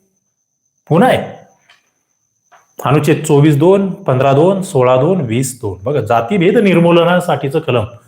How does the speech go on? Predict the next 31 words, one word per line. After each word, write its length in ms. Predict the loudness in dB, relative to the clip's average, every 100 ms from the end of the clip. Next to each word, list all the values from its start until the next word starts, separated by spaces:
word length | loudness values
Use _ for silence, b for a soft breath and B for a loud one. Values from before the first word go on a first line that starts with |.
| b b -4
तुम्हाला 200 | 0 0
माहित 180 | 0 -2
असावं, 280 | -2 -2
नऊ 120 | 0 -2
नंबरचा 360 | 0 -2 -2
प्रश्न 360 | -2 -2 -2 -2
तुमच्या 240 | -2 -6
समोर 300 | -8 -4 0
आहे. 560 | 2 2 0 -2 -12 _ _
आणि 180 | -4 -4
कलम 320 | -2 0 0
पंधरा 360 | 0 0 2 0
दोन, 440 | 0 0 0 -4 -12 b b b -4
आर्टिकल 440 | -4 -2 -2 -2
फिफ्टीन 520 | 0 -2 0 2 2
टू 240 | 2 2 4
मध्ये 560 | 4 2 2 -2 -4 B B B B B _
असं 220 | -6 -4
जातीनुसार 720 | -2 0 0 0 0 2 2 2
भेदभाव 400 | 2 2 2 4
वगैरे 200 | 2 0
करणं 380 | -2 -4 -6 -10 -14 -6
त्या 120 | -4
ठिकाणी, 360 | -4 -6 -6 -8 -12 b b b _
अ, 60 | -4 0 0 0 -2 -6 -2
गुन्हा 320 | 2 2 4
मानलं 280 | 2 0 0
जातं 260 | 0 -2 -4
असं 160 | -4
आपण 180 | -8 -8
म्हणूया. 480 | -12 -12 -6 -2 -2